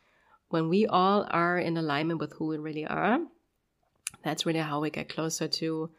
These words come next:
living in so much more harmony, unity, peace, um, because you will feel just so fulfilled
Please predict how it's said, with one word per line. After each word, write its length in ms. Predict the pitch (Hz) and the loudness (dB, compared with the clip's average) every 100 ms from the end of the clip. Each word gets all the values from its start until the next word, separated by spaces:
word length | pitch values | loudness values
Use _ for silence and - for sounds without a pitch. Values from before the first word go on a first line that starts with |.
| _ _ _ - | _ _ _ -2
living 260 | 160 160 151 | 2 4 4
in 100 | 160 | 2
so 140 | 165 | 0
much 300 | 160 156 - | 0 0 -2
more 120 | 151 | -2
harmony, 840 | 151 170 165 160 156 156 160 160 165 | -2 2 2 2 0 -2 -2 -4 -8
unity, 580 | 175 160 156 151 156 160 | -6 -2 -2 -4 -6 -6
peace, 720 | - - 156 156 160 - - _ _ _ _ _ _ _ | -6 0 2 2 0 -4 -10 _ _ _ _ _ _ _
um, 720 | 160 156 151 147 151 151 151 151 - | -4 -4 -4 -6 -8 -8 -10 -14 -8
because 680 | 156 - 151 143 143 - - | -8 -4 -4 -4 -4 -8 -4
you 180 | 165 175 | -2 4
will 200 | 202 185 | 4 4
feel 420 | - 165 156 147 | 2 2 2 0
just 400 | 147 143 - - | -2 -4 -4 -4
so 220 | - 165 | 0 0
fulfilled 760 | 175 208 196 - 165 160 208 | 0 0 -2 -2 0 0 0